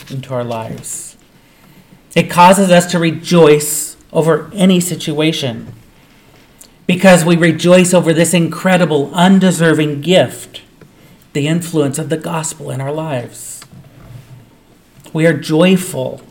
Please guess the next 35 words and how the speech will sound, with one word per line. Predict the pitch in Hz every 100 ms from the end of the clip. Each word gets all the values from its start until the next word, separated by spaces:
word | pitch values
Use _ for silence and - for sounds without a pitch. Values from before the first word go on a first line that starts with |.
| -
in | 123
this | 139 143 -
world | 147 131 123 - - - - - -
because | 147 143 151
we | 156
have | 156
the | 151 143
hope | 165 156
of | 139
truth | - - 196 127 127 - - - - _ -
in | 135
the | 147
next. | 156 156 127 - - - - _ - - - - _ - - - _ _ _ _
If | 147
you're | 165 175
underwhelmed | 180 151 160 165 160 -
by | 147
God's | 143 135 131 127
grace, | - 151 156 131 - - -
then | - 147
read | 147 180 156
Romans | 143 139 135
four | - 143
five, | 139 160 160 135 120 - - _ - - - - - - - - - - -
where | 180
it's | 165
written, | 165 170 156 139 127 -
"And | 180 175
to | 180
the | 190 175
one | 160 170 196 185
who | 208
does | 156 170 175 202
not | 196 196 170
work, | 180 156 127 -